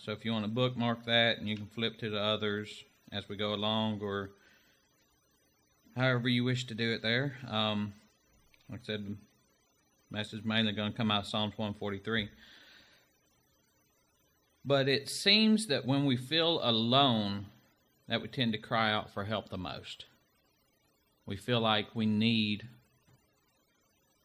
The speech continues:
help the most when we're feeling alone or we're feeling down.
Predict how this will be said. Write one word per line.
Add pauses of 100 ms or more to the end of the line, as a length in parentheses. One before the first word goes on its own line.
(420)
help
the
most
when
we're
feeling
alone (220)
or
we're
feeling
down.